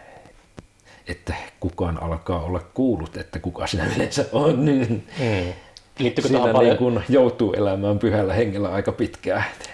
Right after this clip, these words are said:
Speaker 2: Liittyykö tuohon paljon sellaista, äh, sen tekemisen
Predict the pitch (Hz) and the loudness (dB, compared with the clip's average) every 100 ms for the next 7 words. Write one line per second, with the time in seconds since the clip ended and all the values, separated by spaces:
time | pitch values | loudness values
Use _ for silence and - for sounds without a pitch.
0 | - - 110 127 117 110 104 101 95 87 | -10 -4 0 0 0 -2 0 0 0 -2
1 | - 87 - - - - _ _ _ _ | -2 -4 -6 -12 -20 -20 _ _ _ _
2 | _ _ _ _ _ - - 80 82 80 | _ _ _ _ _ -10 -8 -4 -4 -4
3 | - - _ _ _ _ - - 85 92 | -8 -20 _ _ _ _ -16 -8 -4 -4
4 | 95 87 85 85 80 | -2 -4 -4 -6 -8